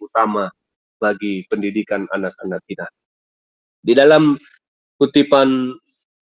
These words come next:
eh, tulisan Nyonya Ellen G. White disebutkan,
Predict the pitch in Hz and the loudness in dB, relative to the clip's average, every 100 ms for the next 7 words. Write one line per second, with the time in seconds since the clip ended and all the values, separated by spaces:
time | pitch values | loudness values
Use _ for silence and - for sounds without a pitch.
0 | _ _ _ _ 110 110 110 107 104 104 | _ _ _ _ -6 -2 -2 -2 -2 -4
1 | 101 - - 120 131 131 123 120 120 - | -8 -12 -6 -4 -2 -2 -2 -4 -10 -14
2 | - 120 120 120 117 117 110 110 107 110 | -6 -2 0 0 -2 -4 -4 -4 -2 0
3 | 113 - _ _ _ _ _ _ _ _ | -2 -6 _ _ _ _ _ _ _ _
4 | _ _ _ _ 123 120 120 120 117 - | _ _ _ _ -8 -2 0 0 -2 -6
5 | 131 135 - 117 107 123 | -4 -4 -4 -4 -4 -8